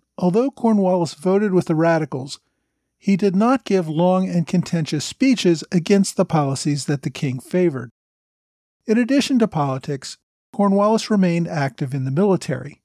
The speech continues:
He received a commission as Major General in late seventeen seventy-five, just before shipping out to America.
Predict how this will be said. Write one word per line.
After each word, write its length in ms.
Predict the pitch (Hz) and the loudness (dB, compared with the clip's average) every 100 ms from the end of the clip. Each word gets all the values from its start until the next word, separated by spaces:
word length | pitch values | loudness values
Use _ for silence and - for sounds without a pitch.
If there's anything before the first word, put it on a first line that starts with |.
| _ _ _ _ _ _ | _ _ _ _ _ _
He 220 | - 175 | -2 0
received 400 | 165 - 185 160 | 0 0 0 2
a 100 | 160 | 0
commission 540 | - 180 254 - 233 | 0 0 2 2 0
as 280 | 214 165 147 | 0 -2 0
Major 340 | 156 240 233 208 | 0 2 2 0
General 520 | 170 151 156 156 - | 0 0 -2 -6 -2
in 160 | 240 240 | 0 2
late 300 | 180 180 175 | 2 0 0
seventeen 500 | 175 156 147 165 147 | -2 -2 -2 -4 -2
seventy-five, 800 | 160 135 127 - 196 185 175 - _ _ _ _ | -2 -2 -4 0 2 4 2 0 _ _ _ _
just 220 | - 247 - | 0 2 2
before 380 | 226 196 190 | 2 4 2
shipping 420 | 180 - 156 156 143 | 2 2 0 2 0
out 180 | 135 - | -2 -6
to 160 | 147 | -6
America. 640 | 131 156 165 143 - 139 | -2 0 0 0 -4 -10